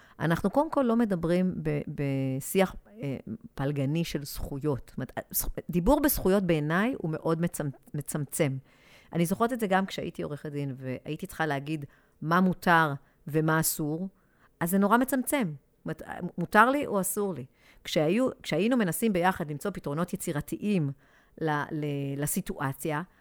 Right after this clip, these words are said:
אז היינו יכולים להתרחב הרבה יותר ממותר או אסור, כי להגיד כן, לא, שחור, לבן, זה קטן, זה מצומצם. ואנחנו רוצים להסתכל, במיוחד בגישור, זה מה שאנחנו עושים, אנחנו מסתכלים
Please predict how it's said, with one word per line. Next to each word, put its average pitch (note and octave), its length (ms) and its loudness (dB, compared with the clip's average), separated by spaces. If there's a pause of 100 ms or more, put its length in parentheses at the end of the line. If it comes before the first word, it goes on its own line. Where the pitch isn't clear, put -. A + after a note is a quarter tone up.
(320)
אז D3 260 -2
היינו G#3 260 4
יכולים A#3 320 4
להתרחב G#3+ 500 0
הרבה E3+ 260 2
יותר C4 440 4 (140)
ממותר F3+ 460 6
או F3+ 120 6
אסור, E3 380 -2
כי E3+ 120 -2
להגיד F3+ 380 0
כן, A3+ 200 4
לא, G#3 180 4
שחור, F#3+ 340 0
לבן, A#3 380 2 (320)
זה D#3+ 140 -8
קטן, F#3+ 400 2 (320)
זה D#3+ 140 -2
מצומצם. D#3+ 560 -2 (440)
ואנחנו A3 500 2 (200)
רוצים E3 420 -2
להסתכל, G3 460 -2
במיוחד D#3 440 0
בגישור, F#3+ 340 -2
זה D#3+ 160 -4
מה F3 80 -2
שאנחנו F3 200 -4
עושים, D3 220 -8
אנחנו D3 160 -6
מסתכלים G3+ 540 -2